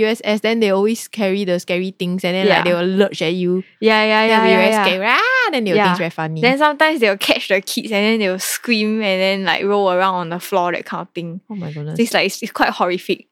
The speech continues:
Speaker 2: and,
Speaker 1: Okay.
Speaker 2: like, sometimes quite funny, like, at the same, it's like a bit of dark humor, you know?
Speaker 1: Okay, yes, yes.
Speaker 2: Yeah, yeah, yeah.
Speaker 1: Hmm.
Speaker 2: So it's, it's quite an interesting mix of horror and humor.
Speaker 1: Okay.
Speaker 2: Yeah.
Speaker 1: And it happens in January.
Speaker 2: Yes.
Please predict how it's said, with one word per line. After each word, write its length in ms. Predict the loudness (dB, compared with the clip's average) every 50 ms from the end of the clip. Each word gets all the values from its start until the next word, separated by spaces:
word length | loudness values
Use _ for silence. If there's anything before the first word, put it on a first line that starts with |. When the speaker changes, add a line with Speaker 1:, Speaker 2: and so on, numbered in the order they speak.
| _
Speaker 2:
and, 120 | -4 -4 -2
Speaker 1:
Okay. 80 | -2
Speaker 2:
like, 180 | -2 -4 -4 -4
sometimes 380 | -6 -8 -6 -4 -4 -6 -6 -6
quite 180 | -8 -10 -8
funny, 340 | -6 -8 -8 -6 -6 -6 -6
like, 180 | -6 -6 -8 -8
at 40 | -8
the 80 | -8
same, 320 | -8 -8 -8 -8 -8 -10 -14 -16
it's 120 | -10 -8
like 160 | -8 -8 -8 _ _
a 60 | -4
bit 160 | -2 0 0
of 160 | 0 0 0 0
dark 180 | 0 0 0
humor, 400 | -2 -4 -4 -2 -2 -2 -2 -2
you 80 | -4 -4
know? 100 | -2 0
Speaker 1:
Okay, 260 | 0 0 0 0 -2
yes, 280 | -2 -2 -4 -6 -8 -10
yes. 120 | -10 -8 -2
Speaker 2:
Yeah, 260 | 0 0 0 0 0
yeah, 200 | -4 -6 -8 -8
yeah. 300 | -8 -6 -6 -6 -6 -8 -10 -12
Speaker 1:
Hmm. 220 | -10 -10 -10 -10 -10 -12 -16 _ _
Speaker 2:
So 180 | -6 -2 0 2
it's, 220 | 2 2 0 -2 -4
it's 160 | -6 -6 -6
quite 200 | -4 -2 -2 -2
an 80 | 0 -2
interesting 580 | -4 -4 -4 -4 -6 -6 -4 -4 -2 0 0
mix 300 | 0 -2 -4 -6 -12 -8
of 480 | -6 -6 -6 -6 -8 -12 -16 -18 -20 _ _ _ _ _ _
horror 480 | -12 -4 0 0 2 2 2 2 2 0
and 240 | 0 -4 -8 -10 -12
humor. 540 | -10 -10 -10 -8 -8 -10 -10 -12 -12 -16 -18 _ _ _
Speaker 1:
Okay. 400 | -12 -12 -10 -8 -6 -6 -6 -6 -6
Speaker 2:
Yeah. 300 | -6 -6 -6 -6 -8 -12 -4
Speaker 1:
And 140 | -2 0 2
it 60 | 2 2
happens 300 | 0 0 0 0 0 0
in 120 | 0 -2
January. 680 | -2 -2 -2 -2 -2 -4 -4 -6 -6 -8 -8 -10 -12 -16 _ _
Speaker 2:
Yes. 500 | -2 -2 -2 0 -2 -6 -10 -10 -12